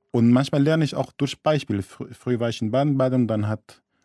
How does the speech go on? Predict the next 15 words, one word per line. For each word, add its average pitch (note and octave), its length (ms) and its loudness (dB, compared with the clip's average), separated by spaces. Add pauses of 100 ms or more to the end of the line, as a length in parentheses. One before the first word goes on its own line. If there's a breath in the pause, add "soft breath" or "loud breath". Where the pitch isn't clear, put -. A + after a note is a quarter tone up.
war G#2+ 180 0
ich - 280 -4
mal G#2+ 240 0
in, G2+ 340 -4
in G2+ 140 -4
einer G2+ 160 -2
Kneipe C#3 320 -2
mit A#2 200 -2
einem A2 220 -4
Kumpel A#2 300 -2
und G#2 80 0
der G2 100 0
hat G#2+ 220 -6
mich G#2+ 180 -2
gefragt, - 440 -8